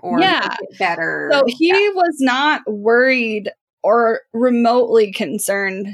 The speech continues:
Speaker 2: in my opinion, about getting a ton of users.
Speaker 1: Right. Did he say how many paid users he did have?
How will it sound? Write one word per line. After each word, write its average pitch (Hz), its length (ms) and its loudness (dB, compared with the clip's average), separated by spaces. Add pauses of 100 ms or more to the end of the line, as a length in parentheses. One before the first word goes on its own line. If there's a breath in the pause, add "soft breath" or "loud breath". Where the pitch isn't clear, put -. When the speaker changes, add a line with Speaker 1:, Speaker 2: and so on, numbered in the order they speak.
(120)
Speaker 2:
in 254 220 4
my 220 200 2
opinion, 190 840 -4 (580)
about 175 600 -2 (920)
getting 196 440 -2
a 202 80 -6
ton 196 260 -4
of 185 160 -8
users. - 800 -12 (160)
Speaker 1:
Right. 175 380 -4 (420 loud breath)
Did 262 140 -2
he 247 100 -6
say 240 220 -2
how 240 140 -4
many 220 200 -4
paid 208 240 -6
users 196 400 -4
he 180 140 -12
did 147 240 -8
have? 247 260 -6